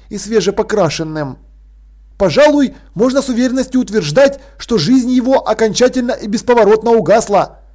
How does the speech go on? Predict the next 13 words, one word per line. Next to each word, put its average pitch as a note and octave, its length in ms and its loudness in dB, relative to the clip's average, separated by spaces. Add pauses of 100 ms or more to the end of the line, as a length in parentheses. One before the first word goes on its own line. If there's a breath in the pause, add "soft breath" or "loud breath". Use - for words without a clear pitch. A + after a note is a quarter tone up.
(300)
наконец F3+ 500 -2
сказал F3 380 0
Маркоу. F3+ 600 0 (580)
«Угу», C4+ 540 2 (420)
отозвалась F#3+ 600 0
Ангва. D#3+ 580 -2 (600)
Поднеся F#3+ 460 0
к F#3 80 -12
носу G3 300 0
открытый G3 360 -4
флакон F#3 380 -2
с - 20 -8
шампунем, G#3 640 -4